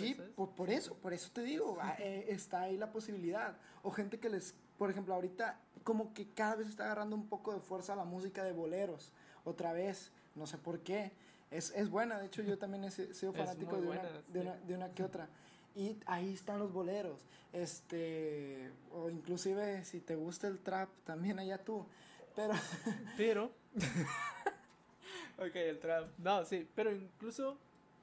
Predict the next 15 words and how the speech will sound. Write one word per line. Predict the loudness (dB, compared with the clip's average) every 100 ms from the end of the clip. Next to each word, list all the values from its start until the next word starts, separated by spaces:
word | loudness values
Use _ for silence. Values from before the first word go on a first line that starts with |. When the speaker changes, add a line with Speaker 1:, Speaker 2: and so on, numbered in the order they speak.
| -20 -4
Speaker 2:
muchos | -2 0 4
lo | 4
defienden | 4 2 0 0
de | 0 -2
que | -4 -4
es | -4
música | -6 -8 -4 -2
bailable, | -2 -2 -4 -8
¿no? | -12 -12 -16 -10
Speaker 1:
Sí. | 2 4 4 -2 -16 -18
Speaker 2:
Música | -14 -12
bailable. | -10 -10 -14 -20 2
Pero | 6 6
es | 4 2
que | 4 6 4 2